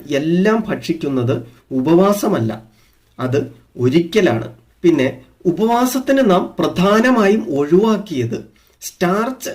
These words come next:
അടങ്ങിയിട്ടുള്ള അരി, ഗോതമ്പ് തുടങ്ങിയ ധാന്യങ്ങളും കപ്പ, കാച്ചിൽ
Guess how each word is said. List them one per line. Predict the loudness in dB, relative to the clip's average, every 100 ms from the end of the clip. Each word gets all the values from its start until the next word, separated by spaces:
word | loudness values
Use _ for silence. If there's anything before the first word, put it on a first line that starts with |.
| -4
അടങ്ങിയിട്ടുള്ള | 0 2 2 2 -2 -4 -6 -10 -18 _ _ -6
അരി, | -6 -2 -2 -4
ഗോതമ്പ് | 0 0 2 2 2 0 -2
തുടങ്ങിയ | -2 0 0 -2 -4
ധാന്യങ്ങളും | -4 0 2 4 4 2 -4 -10 _ _ _ -12
കപ്പ, | -12 -12 -8 -4 -4
കാച്ചിൽ | -4 -2 -2 -2 -4